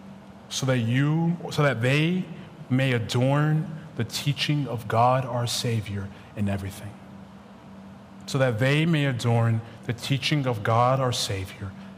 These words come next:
in everything. I read a version I like kinda better. It says, "So that they may be attracted to God our Savior."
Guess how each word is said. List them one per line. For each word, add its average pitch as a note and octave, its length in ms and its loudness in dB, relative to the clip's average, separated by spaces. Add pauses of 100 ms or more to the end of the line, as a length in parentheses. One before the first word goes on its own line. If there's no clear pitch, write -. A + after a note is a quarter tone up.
(200)
in G#2 160 -4
everything. G2+ 240 -2
I B2 40 2
read D3 120 4
a C3+ 60 2
version A#2+ 280 2
I A2+ 40 6
like A2+ 180 4
kinda A2+ 160 4
better. A2+ 300 2 (300)
It A2+ 100 -2
says, B2+ 340 0 (180)
"So - 200 -4
that A#2 240 2
they C#3+ 260 4
may C#3+ 240 4
be A#2 320 2 (420)
attracted C3 880 0 (300)
to - 140 -6 (1700)
God A#2+ 520 4 (1120)
our A2+ 120 0
Savior." - 480 -6